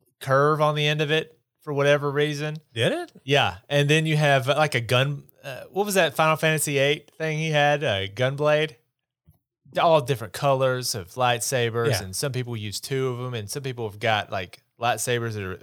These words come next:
Speaker 1: hooked together in the middle, and they're, f-, you know, using
Speaker 2: Yeah,
Speaker 1: it
Speaker 2: yeah.
Speaker 1: like a bow staff, like Donatello and all that stuff.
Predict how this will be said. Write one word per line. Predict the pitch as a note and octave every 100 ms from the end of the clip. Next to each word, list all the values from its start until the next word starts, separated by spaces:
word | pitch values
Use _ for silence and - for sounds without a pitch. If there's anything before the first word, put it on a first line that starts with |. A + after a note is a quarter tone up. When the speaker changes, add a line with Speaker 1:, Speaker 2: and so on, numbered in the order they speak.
| - _ _ _
Speaker 1:
hooked | - - - -
together | G#2 A2+ A#2+ A#2+
in | F#2
the |
middle, | G2+ D#3 D3+ D3+
and | B2+
they're, | G#2
f-, | - - -
you | D3 G#2+
know, | E2
using | G#2 B2+ F3
Speaker 2:
Yeah, | A#2
Speaker 1:
it |
Speaker 2:
yeah. |
Speaker 1:
like | A2+ A2
a |
bow | F#2+ A#2 C3+
staff, | B2+ - B2+ B2 A2+
like | F#2+
Donatello | G#2+ G2+ - D3 C#3+ C#3 C3+
and | C3
all | C3+
that | C3+
stuff. | - C3+ C3